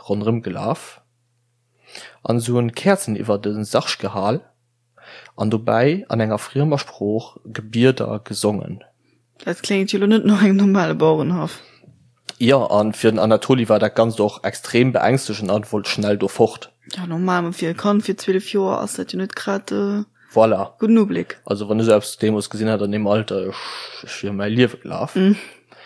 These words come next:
Speaker 1: Er wollte fort und er wollte den Hof auch verlassen. Aber wenn wollt vom Hof fortgehen, hat eine Person, die den Anatoli gesehen hat, hin und der Schule festgehalten.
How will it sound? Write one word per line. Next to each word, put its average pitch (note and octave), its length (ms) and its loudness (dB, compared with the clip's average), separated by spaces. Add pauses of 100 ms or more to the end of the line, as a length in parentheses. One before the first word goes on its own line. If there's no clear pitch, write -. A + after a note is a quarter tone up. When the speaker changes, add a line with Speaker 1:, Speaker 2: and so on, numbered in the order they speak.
(280)
Speaker 1:
Er G#2+ 140 -4
wollte A#2 240 2
fort - 560 -2
und A2 600 -2
er A2+ 140 -4
wollte C#3+ 260 2
den B2 180 0
Hof C#3 220 2
auch A#2 120 -4
verlassen. - 720 -2 (720)
Aber A#2 920 0 (360)
wenn A#2+ 680 0
wollt A2 320 0
vom A2 240 -8
Hof A#2 120 2
fortgehen, D3 840 0
hat C3 140 0
eine C#3 140 2
Person, A#2+ 540 2
die A2 140 0
den A2 100 -6
Anatoli A2 480 -2
gesehen A#2 400 0
hat, A2+ 340 -2
hin A2+ 200 -4
und A2 80 0
der G#2+ 80 0
Schule A#2 240 2
festgehalten. - 680 -6